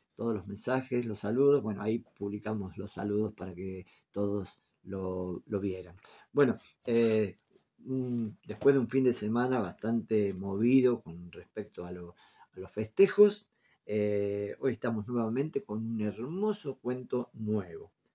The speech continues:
Primero tengo saluditos cumpleañeros para Chubi Birdier de Colombia. Un saludito también para el novio de Alexia Pimentel. Mm, y también para Lisette, que cumplió años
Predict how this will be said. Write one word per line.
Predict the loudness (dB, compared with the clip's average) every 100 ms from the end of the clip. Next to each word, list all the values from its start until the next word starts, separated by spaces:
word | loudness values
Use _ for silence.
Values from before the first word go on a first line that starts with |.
| _
Primero | -2 4 4
tengo | 4 -2
saluditos | -4 -4 -4 -4 -6
cumpleañeros | -6 -8 -6 -6 -2 -2 -2 -8
para | -8 -8 -10 _ _ _ -4
Chubi | 0 2 0 -2 -6 _
Birdier | -4 -2 -2 -6 -12 _ -6 2 6 6 2 -8
de | -8 -2
Colombia. | 2 4 2 0 -2 -4 -8 _ _ _ -8
Un | -8
saludito | -6 -4 -4 -4
también | -6 -4 -2 -2 -2 -8 _ -10
para | -8 -6
el | -4
novio | 0 0 2 2 0 -4
de | -12
Alexia | -10 -12 -14 -8 -8 -6
Pimentel. | -14 -14 -14 -16 4 6 6 2 -8 _ _ _ _ _ _
Mm, | -6 -4 -4 -6 -8 -10 -14 -18 _ _ _
y | -10 -8
también | -6 -6 -2 -2 -2 -4
para | -2 0 -2 -4 _ _ -20
Lisette, | -10 -8 -8 4 8 8 4 -12 -6
que | -6
cumplió | -6 -4 0 0
años | 0 -2 -4 -8